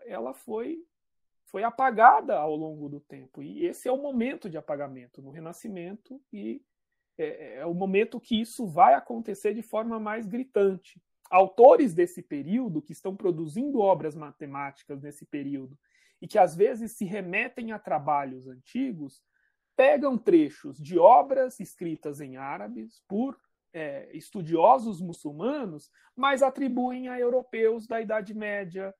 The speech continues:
ou a, até mesmo aos gregos na Antiguidade, traçando uma linha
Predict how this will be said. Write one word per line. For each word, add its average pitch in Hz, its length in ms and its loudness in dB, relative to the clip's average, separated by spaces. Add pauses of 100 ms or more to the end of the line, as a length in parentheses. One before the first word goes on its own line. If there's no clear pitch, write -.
(200)
ou 214 320 0
a, 202 440 2 (200)
até 190 240 -8
mesmo 185 380 -4
aos 196 180 -6
gregos 165 460 -4
na 180 80 -10
Antiguidade, 165 800 -2 (320)
traçando 247 840 2
uma 190 280 -4
linha 156 640 -6